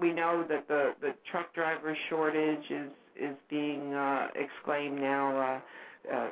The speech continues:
throughout the industry. They keep saying freight's picking up, we don't have enough drivers, and so forth.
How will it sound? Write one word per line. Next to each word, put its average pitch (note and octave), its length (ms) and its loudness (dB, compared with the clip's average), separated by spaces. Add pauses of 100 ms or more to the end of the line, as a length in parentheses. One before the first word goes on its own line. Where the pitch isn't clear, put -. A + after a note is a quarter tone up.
(120)
throughout C3+ 500 0 (760)
the C#3+ 60 -2
industry. C3 880 -4 (100)
They B2 160 -6
keep C#3 180 -4 (100)
saying C3 300 -4
freight's C#3+ 340 -2
picking C#3 280 -6
up, C3 280 0 (120)
we B2 100 -4
don't C#3 240 -4
have C#3+ 180 -4
enough C3+ 240 -4 (120)
drivers, B2+ 680 -2 (480)
and B2+ 180 -6
so F3 280 2
forth. B2+ 220 0